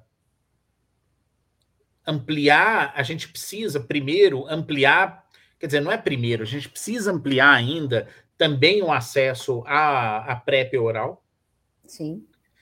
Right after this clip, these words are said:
Speaker 1: Nós precisamos levar essa agenda de discussão da prep injetável pro governo, pro, pro, pro,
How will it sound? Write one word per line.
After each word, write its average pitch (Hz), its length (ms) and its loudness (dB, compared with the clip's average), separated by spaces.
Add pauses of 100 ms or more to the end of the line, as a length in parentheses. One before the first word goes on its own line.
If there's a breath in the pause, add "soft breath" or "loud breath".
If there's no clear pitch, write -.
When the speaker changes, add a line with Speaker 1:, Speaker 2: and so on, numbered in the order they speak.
(300)
Speaker 1:
Nós 147 240 -6
precisamos 175 540 0
levar 156 440 6
essa 143 260 2
agenda 127 360 -2
de 123 60 -6
discussão 127 440 -8
da 127 120 -2
prep 120 300 -4
injetável 113 720 -4
pro 185 220 8
governo, 131 560 -6 (920)
pro, 170 240 0
pro, 139 680 4
pro, 117 580 -4